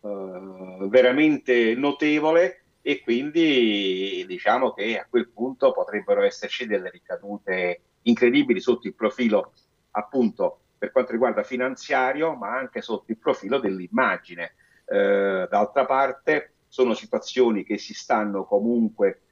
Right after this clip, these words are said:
eh, come dire, in qualche modo, eh, mettendo in pratica da tempo.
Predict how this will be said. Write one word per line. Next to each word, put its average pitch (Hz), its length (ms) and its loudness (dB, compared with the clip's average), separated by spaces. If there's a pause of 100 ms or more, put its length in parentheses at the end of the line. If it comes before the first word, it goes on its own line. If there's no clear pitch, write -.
(120)
eh, 104 220 0
come 117 200 -2
dire, 95 380 -2
in 107 100 -4
qualche 110 360 0
modo, 107 560 2 (240)
eh, 98 200 -4
mettendo 107 560 0
in 98 120 -2
pratica 110 420 -2
da 127 140 2
tempo. 135 600 -2